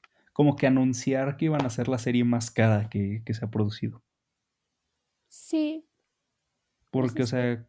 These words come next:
Speaker 1: ¿cuánto presupuesto tuvo esta temporada? Ciento veinte, ¿no? Ciento quince.
Speaker 2: Este, de millones de dólares.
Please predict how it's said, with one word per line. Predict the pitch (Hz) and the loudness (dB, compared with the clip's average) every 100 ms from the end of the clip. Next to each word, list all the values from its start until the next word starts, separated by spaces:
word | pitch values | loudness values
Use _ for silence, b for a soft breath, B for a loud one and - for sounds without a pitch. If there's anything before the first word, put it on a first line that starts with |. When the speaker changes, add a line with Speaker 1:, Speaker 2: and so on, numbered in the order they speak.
| - | 0
Speaker 1:
¿cuánto | 170 208 | 4 6
presupuesto | 170 123 139 143 | 6 4 2 -2
tuvo | 156 143 | 0 0
esta | 143 139 | 0 -2
temporada? | 131 117 110 135 202 - _ _ _ _ | -2 0 0 0 -2 -6 _ _ _ _
Ciento | - 143 147 | 0 4 4
veinte, | 123 113 101 | 4 2 -2
¿no? | 117 185 - _ _ _ _ _ _ | -4 -4 -10 _ _ _ _ _ _
Ciento | - 123 123 | -2 0 0
quince. | 117 113 - | 0 -2 -4
Speaker 2:
Este, | - 233 233 233 226 233 233 _ _ _ _ _ _ _ _ _ - | -10 -16 -12 -8 -6 -8 -10 _ _ _ _ _ _ _ _ _ -8
de | 240 233 226 | -4 -4 -4
millones | 226 233 247 240 | -4 -2 -2 -4
de | 226 | -6
dólares. | 226 262 _ - | -8 -14 _ -20